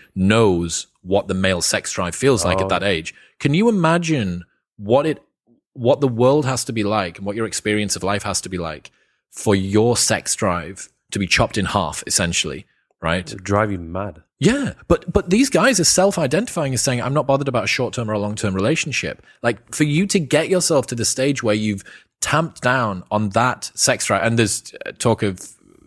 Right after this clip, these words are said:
Speaker 1: like, reducing levels of testosterone, phthalates in the water, increasing levels of estrogen in everything that we eat, less time outside, blah, blah, blah. Like, people know that. Uh, testosterone's dropped one percent a year since nineteen eighty. Um, so that may contribute to it too.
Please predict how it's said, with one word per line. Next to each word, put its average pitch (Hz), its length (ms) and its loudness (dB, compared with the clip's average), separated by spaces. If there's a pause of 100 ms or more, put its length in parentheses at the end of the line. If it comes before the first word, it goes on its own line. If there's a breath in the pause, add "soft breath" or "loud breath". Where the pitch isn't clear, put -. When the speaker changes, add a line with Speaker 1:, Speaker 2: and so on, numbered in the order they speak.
(120)
Speaker 1:
like, 98 220 -2
reducing 95 960 -4
levels 90 220 0
of 87 60 -16
testosterone, 135 720 0
phthalates 104 400 0
in 90 60 -6
the 87 80 -2
water, 117 720 2 (480 loud breath)
increasing 101 400 0
levels 95 240 2
of 82 40 -2
estrogen 107 440 0
in 92 80 2
everything 92 320 0
that 82 80 -4
we 80 180 -6
eat, 117 300 2
less 95 140 0
time 92 180 -2
outside, 95 400 0
blah, 101 100 0
blah, 90 140 -2
blah. 78 180 -6
Like, 67 300 -12 (340)
people 110 220 0
know 85 160 4
that. 78 160 -2 (300 loud breath)
Uh, 90 100 -6 (140)
testosterone's 104 580 2
dropped - 240 -2
one 90 180 2
percent 90 300 -2
a 87 40 -8
year 87 140 -2
since 85 220 -4
nineteen 82 300 -4
eighty. 78 360 -6 (560)
Um, 85 380 0 (960)
so 123 140 2
that 135 240 0
may 117 160 2
contribute 107 440 -2
to - 120 -2
it 87 100 -6
too. 113 260 2